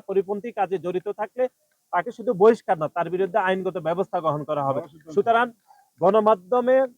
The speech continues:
যেটি হচ্ছে, অনেক সময় আমাদের নেতাকর্মীদের নামে যে দোষ ত্রুটিগুলো,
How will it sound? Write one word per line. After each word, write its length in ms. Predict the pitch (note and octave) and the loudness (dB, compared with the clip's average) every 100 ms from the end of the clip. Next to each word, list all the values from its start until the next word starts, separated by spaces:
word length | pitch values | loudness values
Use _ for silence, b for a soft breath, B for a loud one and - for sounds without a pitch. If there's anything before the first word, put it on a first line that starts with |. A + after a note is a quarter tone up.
| _ _ | _ _
যেটি 200 | F#3+ G#3 A#3+ G3+ | -2 0 0 0
হচ্ছে, 240 | G3+ - A#3+ - - E3+ | -2 -4 -8 -8 -8 -2
অনেক 200 | G3+ - | -2 -4
সময় 320 | A#3 A3+ A#3 - _ _ _ | -6 -4 -4 -8 _ _ _
আমাদের 260 | E3 F#3+ A3 | -4 -4 -2
নেতাকর্মীদের 580 | G3+ G3+ G3+ G#3 G3+ A3 G#3+ | -2 -2 -4 -4 -4 -2 -2
নামে 140 | G#3+ | -2
যে 200 | E3+ G3 | -2 -2
দোষ 260 | C#3+ F3 F3+ | -2 -6 -6
ত্রুটিগুলো, 420 | - G3+ G#3 A3+ | -12 -12 -6 -2